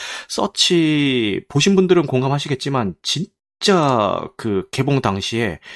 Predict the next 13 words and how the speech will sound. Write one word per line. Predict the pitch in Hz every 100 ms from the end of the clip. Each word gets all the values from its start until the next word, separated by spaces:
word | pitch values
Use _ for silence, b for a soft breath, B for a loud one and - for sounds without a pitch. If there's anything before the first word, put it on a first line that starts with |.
| B B
신박했던 | - 208 190 - - - 95
작품이거든요. | 85 - 110 95 87 - 151 - -
정말, | - 123 202 208 151 98 - B B B B 127
"야, | 117
어떻게 | 123 - - 226 190 117 85 - _ - 117
영화를 | 123 131 247 202
이렇게 | 101 135 247 254
만들 | 180 117
수가 | - 95
있지?" | 90 - 185 -
그러니까 | 131 107 92 80 - -
지금까지 | - 131 185 196 - 160 156
봐왔던 | 117 98 104 - 170